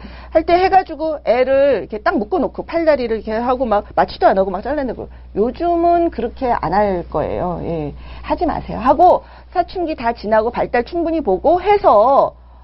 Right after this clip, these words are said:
물 아낀다고? 물을 아낀다고 안 씻는다. 그렇죠. 신생아 폭력 그건 아니에요. 예, 하지 마시-, 그게 더 좋은 것도 아니고 꼭 해야 되는 것도 아니고. 음.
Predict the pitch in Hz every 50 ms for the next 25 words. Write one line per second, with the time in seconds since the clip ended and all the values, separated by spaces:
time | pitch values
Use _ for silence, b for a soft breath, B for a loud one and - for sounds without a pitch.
0 | b b - 185 254 349 339 247 220 - - 262 247 214 208 175 - - 392 571
1 | - - - - - 147 180 214 262 311 330 320 240 202 196 262 247 220 208 214
2 | 208 - - - - 208 214 - - 269 285 320 - - 185 156 - - 262 269
3 | 294 226 208 190 - - 208 190 - 220 233 254 233 - - 190 262 285 214 131
4 | - 131 - - 208 233 240 233 - B B B - - 277 311 294 220 - -
5 | - 254 269 269 269 - - 180 208 240 247 220 - - 214 233 175 139 175 -
6 | 254 269 - - 302 285 254 240 220 214 196 165 156 - - 220 190 123 151 175
7 | - 131 120 113 156 170 151 - - - 175 170 151 139 143